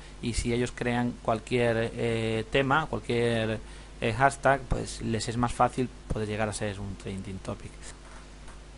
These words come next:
Bueno, con esto terminamos. No descarto grabar algún videotutorial más sobre herramientas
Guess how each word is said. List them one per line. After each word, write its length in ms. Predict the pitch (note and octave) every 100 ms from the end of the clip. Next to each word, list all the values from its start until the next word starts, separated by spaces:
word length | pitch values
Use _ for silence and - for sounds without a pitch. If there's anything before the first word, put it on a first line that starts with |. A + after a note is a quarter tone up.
| - -
Bueno, 260 | C#3 B2+
con 140 | A#2 C3
esto 220 | C#3+ E3
terminamos. 760 | D3+ B2+ C3 D3+ F3 F#3+ - - - -
No 100 | C3
descarto 640 | C3+ - B2+ - C3 B2
grabar 300 | A#2 A#2 A#2+
algún 320 | A#2 A#2+ A#2+
videotutorial 600 | A#2+ A#2+ A2+ A2+ A#2 A2+
más 340 | A#2 C3+ D#3+ -
sobre 500 | - C3 A#2+ A#2+ A#2+ -
herramientas 880 | A#2 A#2 A#2+ C3 B2+ B2 B2+ -